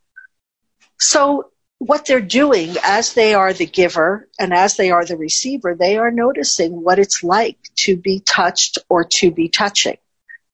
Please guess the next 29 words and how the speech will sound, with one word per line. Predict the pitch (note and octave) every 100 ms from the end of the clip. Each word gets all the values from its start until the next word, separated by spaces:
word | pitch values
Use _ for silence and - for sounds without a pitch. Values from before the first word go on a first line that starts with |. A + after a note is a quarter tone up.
| -
And | F#3 F#3 F3+ F3+ E3+ A#3+ -
what | E3+ F3+ G3
is | G#3 A3+
it | -
like | G3+ E3+ F3 - - - -
in | F3 F3
my | F3+
body? | F3+ F#3 A3 B3+ - - - - -
What | F3+ F#3+ -
are | F#3+ F#3+
my | F#3+ G3
thoughts | - A3+ A#3+ -
about | D3 C#3+ C3 - -
this? | - - - F#3
What | F#3 - -
are | F#3 F#3
my | F#3 E3 E3 E3 -
emotions | F#3 F3+ A3+ - C#3+ D3
that | D#3 C#3
are | B2+ A#2+ -
arising | C3+ B2+ C3 B2+ B2 A#2+
about | A#2 B2 A#2+ -
this? | - - - - - _ _ _ _ _ - F#3+
And | G#3 G3+ G#3 G#3 _ -
at | G#3 -
the | G3+
end | G#3+ B3+
of | B3+ G#3
that | G3 G3